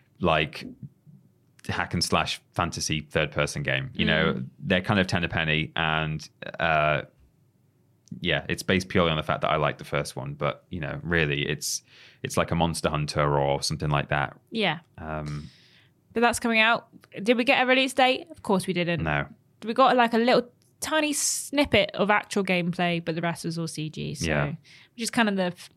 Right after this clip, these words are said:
Speaker 2: the whole vibe of this, uh, showcase.
Speaker 1: Yeah.
Speaker 2: We got a look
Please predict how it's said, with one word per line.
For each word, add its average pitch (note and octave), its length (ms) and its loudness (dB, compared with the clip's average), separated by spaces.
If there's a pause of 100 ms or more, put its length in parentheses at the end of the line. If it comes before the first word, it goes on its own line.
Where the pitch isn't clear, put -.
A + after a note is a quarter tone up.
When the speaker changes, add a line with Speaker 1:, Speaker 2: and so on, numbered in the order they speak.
(260)
Speaker 2:
the G3+ 100 4
whole G3 160 4
vibe G3 280 6
of E3+ 140 -4
this, - 440 -4
uh, E3+ 260 2
showcase. F#3 840 -2
Speaker 1:
Yeah. F#2+ 300 4 (140)
Speaker 2:
We A#3+ 80 2
got C#4 320 6
a C#4 60 6
look - 320 6